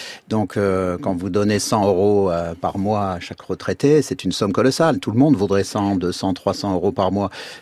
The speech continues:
Donc, euh, il y a des ordres de grandeur que les gens n'ont pas à l'esprit. Donc, on a, euh, une sorte de record de la dépense publique sur les retraites. Qu'est-ce qu'il nous propose ? C'est une modification du mode de calcul des droits,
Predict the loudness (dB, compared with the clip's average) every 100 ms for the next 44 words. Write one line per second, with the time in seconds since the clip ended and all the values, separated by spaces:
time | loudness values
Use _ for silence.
0 | -2 0 4 4 2 2 2 2 4 2
1 | 2 0 0 0 0 2 2 2 -2 -2
2 | -2 0 0 0 -2 0 0 -2 -4 0
3 | 2 2 2 0 0 0 2 2 0 -2
4 | -10 -18 -6 -4 -2 -4 -6 -8 -8 -6
5 | -2 -2 -2 -2 0 2 2 2 0 0
6 | 0 -2 -6 -6 -6 -4 -4 -2 0 0
7 | 2 2 2 -2 -4 -4 0 2 4 4
8 | 4 2 4 4 6 4 -2 -6 -6 -4
9 | -2 0 2 0 -2 0 0 2 0 0
10 | 0 2 4 4 4 4 0 0 0 0
11 | 2 4 4 2